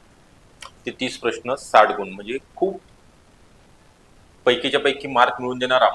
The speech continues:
मराठी आणि आयसीडीएस पोषण अभियान हा विषय आहे. आणि संगणक, सरळ सेवेला संगणक आहे.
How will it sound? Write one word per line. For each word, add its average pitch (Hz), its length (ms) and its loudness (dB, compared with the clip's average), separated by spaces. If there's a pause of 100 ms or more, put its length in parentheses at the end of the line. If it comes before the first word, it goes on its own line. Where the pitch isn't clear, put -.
मराठी 127 320 2
आणि 135 120 -2
आयसीडीएस 123 500 -4
पोषण 120 340 -8
अभियान 117 260 -4
हा 113 80 0
विषय - 280 -4
आहे. - 180 0 (460)
आणि 127 140 -2
संगणक, 127 400 0
सरळ 123 240 2
सेवेला 135 320 0
संगणक 131 400 -2
आहे. 131 480 2